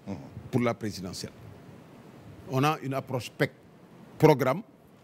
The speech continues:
Speaker 2: équipe, candidat. Et loolu la ñu defoon au niveau de fipp. Donc, li nit ñi daan bañ a def, et c'est très sensible de parler de soi personnellement.
Speaker 1: Mhm.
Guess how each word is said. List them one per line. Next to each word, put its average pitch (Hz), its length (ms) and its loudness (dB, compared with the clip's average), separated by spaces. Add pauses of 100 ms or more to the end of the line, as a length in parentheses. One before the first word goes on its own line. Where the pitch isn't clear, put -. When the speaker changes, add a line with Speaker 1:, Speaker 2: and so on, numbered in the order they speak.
Speaker 2:
équipe, 190 280 6 (480)
candidat. 107 380 0 (800)
Et 117 100 2
loolu 151 200 6
la 156 40 2
ñu 143 100 -2
defoon 135 400 -2 (280)
au 127 80 2
niveau 120 240 2
de 104 240 -2 (560)
fipp. - 240 2 (600)
Donc, 202 240 8 (200)
li 190 140 4
nit 269 140 6
ñi 240 140 2
daan 175 220 4
bañ 147 220 -2
a 143 40 -4
def, - 360 -6 (560)
et 139 40 0
c'est 208 140 4
très 285 220 0
sensible 240 400 0
de 156 80 4
parler 160 300 0
de 139 100 -6
soi 131 240 -2
personnellement. 110 560 -4 (200)
Speaker 1:
Mhm. 113 60 -6